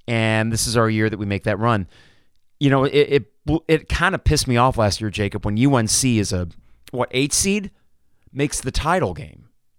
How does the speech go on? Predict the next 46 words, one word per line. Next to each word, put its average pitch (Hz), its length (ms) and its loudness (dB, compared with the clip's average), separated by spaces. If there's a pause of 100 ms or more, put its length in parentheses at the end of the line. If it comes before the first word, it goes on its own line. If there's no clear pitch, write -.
(720)
As 139 180 2
if 165 120 -2
they 160 160 2
need 151 180 2
another 139 320 2
banner 110 500 0
for 107 180 -6
a 107 40 -2
national 110 440 0
runner-up 104 440 2 (600)
or 101 260 -10
N 123 160 0
C 127 140 0
double 113 180 2
A 110 60 2
Final 101 280 -2
Four, 90 360 -6
as 120 180 4
if 165 100 2
they 151 120 0
need 127 260 -2
one. 82 260 -6 (600)
And 127 100 0
now 143 140 6
this 135 260 -2
year, 113 120 0
they're 117 120 2
just 101 160 -4
middling. 95 680 -2
With - 140 -8
all 208 160 0
the 185 100 -8
same 175 300 0
guys 139 360 4
back, 123 280 0
they're 127 120 -4
just 123 200 -8
a 107 40 -4
middling. 113 540 0
They're 120 120 -2
gonna 117 120 -6
make 110 160 -4
the - 60 -16
tournament 98 420 -4
fine. 85 360 -4
But 82 180 -6